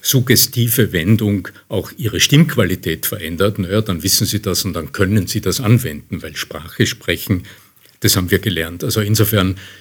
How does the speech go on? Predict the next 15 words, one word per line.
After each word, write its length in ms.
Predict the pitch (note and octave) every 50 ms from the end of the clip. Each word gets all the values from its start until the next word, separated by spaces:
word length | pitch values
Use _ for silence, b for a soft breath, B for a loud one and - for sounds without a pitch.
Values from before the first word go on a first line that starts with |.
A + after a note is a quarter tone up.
| B
ist 400 | - - G2+ - - - - -
Stimmcoaching 1000 | B2 - - - A2 A2 G#2+ A2 - - G2 G2 G2+ - - A#2 G#2+ G2+ G#2 G#2+
oder 320 | B2+ B2 G#2 F#2+ G2+ F#2 F2 B B B
situationsbezogenes, 2000 | - - - - C3 - A2+ F#2+ - - - A2 A#2 C#3 C3+ A2 - - - - - _ - - - - G#2+ F#2+ F#2 F#2+ G2+ E2 D#2+ D#2+ D#2+ D#2 - - - b b b b b b _ _
ähm, 540 | C3+ G#2+ F#2+ F2+ E2+ F2 F2 E2+ E2+ F#2 A#2 -
Rhetorik 640 | D3 A2+ - F2+ F2+ - G2+ F#2 G2 G#2+ G#2+ - C#3
und, 340 | A2 F#2 F2 - - -
und, 260 | - G2 E2+ - - -
und 260 | - G#2 F2 - -
Kommunikationscoaching, 1080 | - G#2 F#2 F2+ F#2 - G2+ F#2 - F#2+ G#2 G#2 - - G2+ G2 F#2 - G#2 F#2 E2+
das 160 | G2+ F2+ -
die 100 | - A2
Stimme 340 | G#2+ - - A#2 A2 A2+ G2+
mit 280 | F2+ F2 G2+ G2+ - -
ein-, 380 | - F2+ E2 F2 G2+ F#2+ b